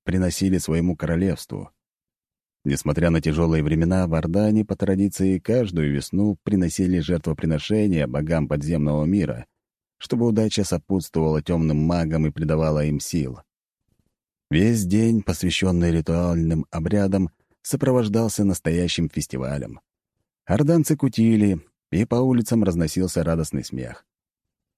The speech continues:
Сегодня в главном храме столицы на площади должны принести пять тысяч человек в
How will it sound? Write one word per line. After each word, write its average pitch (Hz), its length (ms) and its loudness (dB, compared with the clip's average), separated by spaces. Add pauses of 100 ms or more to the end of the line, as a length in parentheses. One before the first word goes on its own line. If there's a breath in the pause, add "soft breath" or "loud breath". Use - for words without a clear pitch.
(320)
Сегодня 92 540 2
в 85 100 -4
главном 82 460 0
храме 82 380 -2
столицы 82 640 -2
на 71 120 -2
площади 90 580 -2
должны 76 520 -2
принести 78 540 -2
пять 85 400 -4
тысяч 80 320 -4
человек 78 520 -2
в 69 60 -10